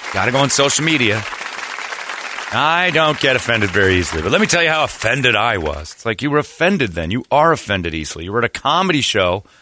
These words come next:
and walked out offended. That's easily offended. Now, I understand if you were at dinner at Steak forty-four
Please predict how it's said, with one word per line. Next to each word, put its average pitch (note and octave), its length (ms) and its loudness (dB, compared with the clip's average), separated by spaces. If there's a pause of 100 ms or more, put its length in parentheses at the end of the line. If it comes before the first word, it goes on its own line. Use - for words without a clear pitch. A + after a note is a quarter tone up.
(200)
and B2 120 0
walked C#3+ 260 2
out B2+ 220 2
offended. G#2 760 -4 (1300)
That's E3 300 0
easily C#3+ 460 4
offended. G#2+ 480 0
Now, F#3 120 2
I F3+ 120 2
understand E3+ 380 2
if C#3 120 -2
you D3 100 4
were C3 80 6
at F2+ 180 0
dinner D3 240 2
at - 120 0
Steak C3 260 -2
forty-four A2+ 720 2